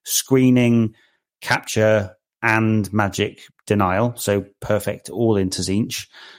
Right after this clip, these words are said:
I then had a pre-game move to stop him, like, alphaing in with his flamers if he wanted to do that, and then I had the combat power, um, with, like,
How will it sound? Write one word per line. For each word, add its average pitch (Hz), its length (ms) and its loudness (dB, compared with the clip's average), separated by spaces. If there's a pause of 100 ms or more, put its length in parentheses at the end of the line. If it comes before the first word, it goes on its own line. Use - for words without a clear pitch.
I 107 80 0
then 113 160 2
had 110 80 4
a 107 60 2
pre-game 123 540 2
move 113 400 4
to 101 60 -6
stop - 340 -2
him, 107 200 2
like, 101 220 2
alphaing 101 580 2
in 101 220 4
with 95 120 2
his 95 400 -2
flamers 104 540 0
if 101 120 -4
he 98 100 -2
wanted 101 280 0
to - 100 -18
do 101 180 0
that, 98 280 0 (560)
and 107 160 2
then 107 100 2
I 104 60 2
had 104 320 0
the 104 80 -2
combat 104 600 0 (280)
power, 92 520 0 (340)
um, 90 580 -2 (460)
with, 101 320 0
like, 92 180 2